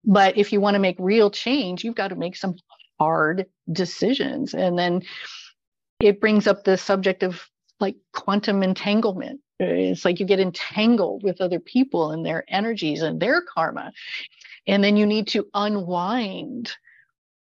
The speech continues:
that entanglement for yourself. The other person has to do theirs, but, you know, it's, it's about you and your journey and how entangled you are or not with another experience. So you need to unwind that, which takes time,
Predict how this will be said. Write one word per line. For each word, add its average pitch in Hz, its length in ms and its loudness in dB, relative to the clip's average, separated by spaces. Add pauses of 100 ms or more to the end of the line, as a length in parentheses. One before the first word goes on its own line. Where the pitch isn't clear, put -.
(120)
that 190 340 4
entanglement 185 540 -4
for 202 100 -4
yourself. 175 720 -2
The 190 100 -2
other 220 120 -2
person 226 320 -6
has 190 200 -4
to 170 100 -14
do 180 160 4
theirs, 180 400 0
but, 180 140 -4
you 185 80 -2
know, 170 100 0
it's, 175 380 -2
it's - 260 -4
about 165 300 0
you 190 580 0 (380)
and 165 220 0 (120)
your 190 260 4
journey 156 480 -4
and 160 200 -2
how 170 240 -2
entangled 165 600 -4
you 165 160 0
are 156 280 -6
or 151 120 -8
not 170 280 -2
with 165 140 -8 (180)
another 165 420 -2
experience. - 600 -6 (320)
So - 140 0
you 214 160 6
need 208 200 4
to 196 260 2
unwind 185 840 0
that, 156 360 -4
which - 200 -6
takes - 400 -6
time, 170 680 0